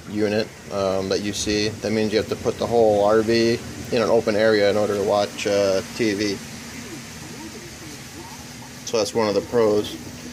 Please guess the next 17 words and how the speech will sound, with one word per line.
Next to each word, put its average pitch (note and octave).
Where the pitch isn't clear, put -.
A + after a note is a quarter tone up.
I A2
don't B2+
have C3+
any A#2+
cons C3+
yet, C3+
um, -
'cause A#2+
it B2
is A#2+
a A2
thunderstorm B2
and A2
rain A#2
and G#2+
high B2
winds, A#2